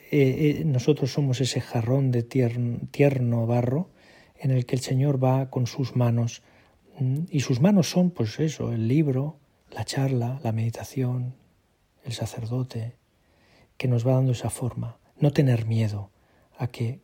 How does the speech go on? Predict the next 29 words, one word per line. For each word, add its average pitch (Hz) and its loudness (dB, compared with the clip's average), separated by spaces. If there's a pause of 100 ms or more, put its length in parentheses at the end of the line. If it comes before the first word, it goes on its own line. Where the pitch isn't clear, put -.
clave 131 4
el 113 2
dedo, 110 0 (560)
¿no? 147 -2
A 127 -2
que - -4
haga 131 4
el 120 4
surco, 113 2 (540)
a 127 -4
que 123 -2
dé 131 2
un, 131 0
¿no? 180 -2
apriete 143 6
donde 127 4
nosotros 120 0
no 131 2
teníamos 120 0
previsto. 110 -6 (540)
Dejarnos. 117 -2 (260)
Señor, 127 2
te 123 0
pedimos 127 0
la 123 2
virtud 117 0
de 120 2
la 113 2
docilidad 113 -2